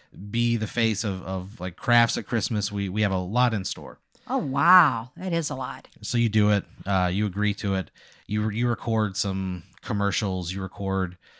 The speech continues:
Speaker 1: uh, like, T V spots. You make your public appearances. Things are going really well.
Speaker 2: Mm-hmm.
Speaker 1: Um, they start to distribute your, your ornaments.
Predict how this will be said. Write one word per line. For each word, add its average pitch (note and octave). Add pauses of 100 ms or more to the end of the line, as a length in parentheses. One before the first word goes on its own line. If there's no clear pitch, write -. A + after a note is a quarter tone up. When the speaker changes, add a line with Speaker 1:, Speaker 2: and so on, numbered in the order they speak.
(260)
Speaker 1:
uh, E2
like, E2+
T A#2+
V G#2
spots. G2
You G#2+
make A2
your G2+
public G2
appearances. F#2+
Things G#2
are G2+
going G2
really F#2
well. F2+
Speaker 2:
Mm-hmm. G#3+ (380)
Speaker 1:
Um, D#2+ (100)
they A2
start A2+
to G2
distribute A2+
your, G2
your F#2
ornaments. C#3+